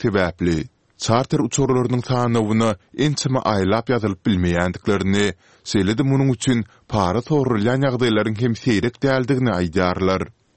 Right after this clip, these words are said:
Türkmenistanyň Türkiýede galan raýatlaryny ýygyna getirmek tagallalaryny artdyrmagy, şol sanda Ankaranyň, Aşgabatyň ýüzlenmesi esasynda türkmenistanlylar üçin wiza düzgününi ornuşduran döwrüne gabat geldi.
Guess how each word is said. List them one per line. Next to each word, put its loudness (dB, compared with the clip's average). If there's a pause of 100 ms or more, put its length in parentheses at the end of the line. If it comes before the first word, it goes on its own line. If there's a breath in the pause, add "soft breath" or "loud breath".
Türkmenistanyň 0
Türkiýede -2
galan 0
raýatlaryny 0 (100)
ýygyna 2
getirmek -2
tagallalaryny 0
artdyrmagy, 0 (280 soft breath)
şol -2
sanda 0
Ankaranyň, -2 (280 soft breath)
Aşgabatyň -2
ýüzlenmesi 0
esasynda 0 (260 soft breath)
türkmenistanlylar 0
üçin -2 (220 soft breath)
wiza 2
düzgününi 2
ornuşduran 0
döwrüne 2
gabat -2
geldi. 2